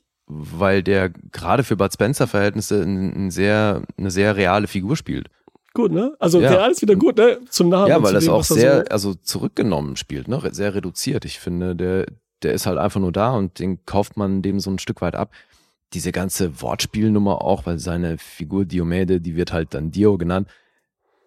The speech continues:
Speaker 1: äh, fand ich auch so überflüssig irgendwie und weiß auch nicht, was das jetzt groß zur Handlung beigetragen hat. Also seine Figur generell ist ja auch so ein, naja, egal. Aber gab echt so ein paar Sachen, wo ich immer wieder dachte, so, Alter, was, hä?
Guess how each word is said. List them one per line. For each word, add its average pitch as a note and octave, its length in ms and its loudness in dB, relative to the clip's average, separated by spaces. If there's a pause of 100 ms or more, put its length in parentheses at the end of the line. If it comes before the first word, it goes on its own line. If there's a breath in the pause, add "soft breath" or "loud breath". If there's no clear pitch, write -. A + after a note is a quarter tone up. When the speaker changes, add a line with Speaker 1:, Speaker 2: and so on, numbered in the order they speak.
Speaker 1:
äh, F2+ 260 -4
fand F2+ 340 -8
ich - 120 -8
auch F#2+ 100 -4
so F2+ 320 -4
überflüssig A#2 1040 -2
irgendwie A#2 460 -4
und F2+ 300 -8 (180)
weiß F2+ 180 -2
auch - 100 -6
nicht, A2 200 -4
was G2 160 -4
das - 180 -8
jetzt - 280 -8
groß - 260 -6
zur D#2+ 160 -8
Handlung A#2 260 -4
beigetragen A2+ 640 -4
hat. A#2+ 200 -6
Also D#2+ 220 -6
seine E2 260 -2
Figur E2+ 340 -4
generell A2 580 -2
ist - 220 -8
ja F#2+ 140 -6
auch G#2+ 180 -8
so - 120 -10
ein, F#2+ 120 -10 (560)
naja, C#2 280 -10 (800 soft breath)
egal. F2+ 440 0 (1000)
Aber F#2+ 200 -4
gab - 220 -10
echt - 240 -12
so - 160 -10
ein - 80 -14
paar - 240 -6
Sachen, G#2+ 540 -4
wo - 240 -18
ich F#2+ 100 -8
immer A#2 160 -4
wieder F#2+ 160 -2
dachte, - 300 -10
so, F#2 120 -6
Alter, - 240 -10
was, - 220 -12
hä? G#2+ 220 -6